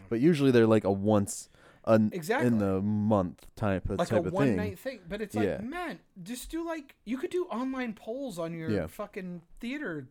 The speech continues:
Speaker 2: website.
Speaker 1: And
Speaker 2: It would be easy.
Speaker 1: and, like, yeah, you can watch the shit on Netflix and stuff,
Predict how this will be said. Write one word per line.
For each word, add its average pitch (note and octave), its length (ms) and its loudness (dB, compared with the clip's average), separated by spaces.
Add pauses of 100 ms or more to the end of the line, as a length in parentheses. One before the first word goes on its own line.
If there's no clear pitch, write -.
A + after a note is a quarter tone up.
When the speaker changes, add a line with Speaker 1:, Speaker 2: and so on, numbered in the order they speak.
(260)
Speaker 2:
website. F3 600 -12
Speaker 1:
And C3 420 2
Speaker 2:
It - 20 -8
would G#3 100 -10
be C4 140 -6
easy. A3 640 -10 (120)
Speaker 1:
and, A#2+ 360 0
like, A2+ 460 0
yeah, B2 260 4
you B2 180 6
can G#2+ 160 0
watch G2 300 2
the A2+ 80 -4
shit A2 400 0
on F#2+ 300 2
Netflix G#2+ 360 0
and G#2 100 -4
stuff, G2 220 0